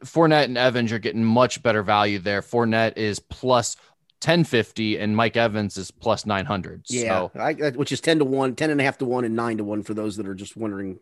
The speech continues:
Speaker 2: um, just how that kinda works. Um, yeah, that, that's,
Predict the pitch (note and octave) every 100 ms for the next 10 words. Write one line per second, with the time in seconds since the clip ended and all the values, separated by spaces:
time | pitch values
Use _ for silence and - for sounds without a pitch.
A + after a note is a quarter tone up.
0 | - F#2+ F#2 - - _ F2+ - G#2+ G#2+
1 | F2+ - G#2 G#2 A2 - - D3+ C3+ B2+
2 | A#2 _ _ _ _ _ - C3+ C3+ -
3 | A#2 - C#3 -